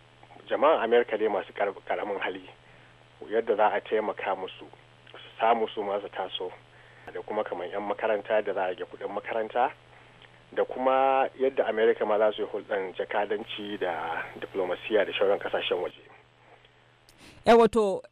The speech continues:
Speaker 2: da yake nan Amurka kake, ba za ka gaza sh-, jin a cikin hirarrakin Amurkawa wani abin da kila da za su so su ji shi shugaban ƙasa ya ambata a wannan, a jawabi nasa ba?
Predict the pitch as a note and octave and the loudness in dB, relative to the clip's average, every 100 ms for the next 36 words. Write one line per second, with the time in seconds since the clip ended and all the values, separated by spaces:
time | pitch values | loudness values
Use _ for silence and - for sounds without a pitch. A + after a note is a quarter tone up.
0 | _ F#3+ F3 F3 F3 G#3+ C4+ A3 A#3+ D3+ | _ -18 -14 -10 -4 -4 -2 -2 -2 0
1 | G#3+ G3 D#3 A2+ - _ A3 G#3 F#3 D3+ | -2 -4 -6 -8 -10 _ -2 0 0 0
2 | - _ - D3 F#3 F#3 A#3 C#4 G3+ - | -6 _ -2 2 4 4 2 2 -2 -4
3 | - E3 A#3 G#3 F#3 - D#3+ D3 A#3+ F#3 | -2 2 4 2 -2 -6 -4 2 2 2
4 | E3+ D3+ - _ _ _ _ _ - C4+ | -2 -6 -12 _ _ _ _ _ -4 -4
5 | - A#3+ A3+ B3 G3+ F3+ F#3+ G#3+ G#3 G3+ | -2 0 2 4 4 4 0 -4 -4 -6
6 | - G3+ G3+ G3+ - G3+ G3 G3 F3+ D3 | -2 0 2 0 4 6 6 6 2 -8
7 | - E3+ A3+ A#3 F3+ F#3 G3 E3+ D3+ - | -6 0 2 4 4 2 0 -2 -4 -4
8 | A#3 A#3 F#3 D#3 F3 F3 E3 A#3 G#3+ - | 0 4 4 2 0 0 4 2 2 0
9 | G#3+ F#3 D3+ F3 G3+ G3+ - A3+ G#3 D3+ | 0 0 -4 -4 -2 -4 -4 -4 -4 0
10 | D#3+ F3+ E3+ E3+ F#3+ G3 G3+ A3 F3+ D#3+ | 0 0 -2 0 4 4 4 2 0 0
11 | F#3+ D3 E3 F#3+ F3+ D#3 C#3 - _ _ | 2 2 2 2 0 -2 -4 -8 _ _
12 | _ _ D#3 D#3 D#3+ F3 E3 D#3 E3+ E3 | _ _ -2 0 2 4 2 0 0 0
13 | C#3+ C#3 | -2 -2